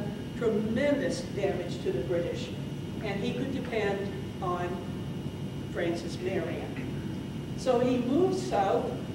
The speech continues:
and although things went very well at first, by the time of the ba-,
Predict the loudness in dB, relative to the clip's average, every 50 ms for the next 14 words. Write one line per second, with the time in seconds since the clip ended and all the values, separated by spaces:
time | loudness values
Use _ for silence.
0 | -6 -6 -6 -6 -6 -6 -6 -6 -6 -6 -6 -6 -6 -2 0 2 2 2 2 0
1 | -2 -4 -4 -6 -6 -6 -6 0 4 4 4 6 6 6 4 4 4 2 4 4
2 | 4 4 6 4 2 2 4 0 2 2 2 2 2 4 4 2 2 2 2 0
3 | 0 0 0 -2 -2 -2 -2 -2 -2 -2 -4 -4 -4 -4 -4 -4 -4 -6 -4 0
4 | 2 2 4 4 2 2 0 0 0 2 2 2 2 2 0 2 0 0 0 0
5 | -2 0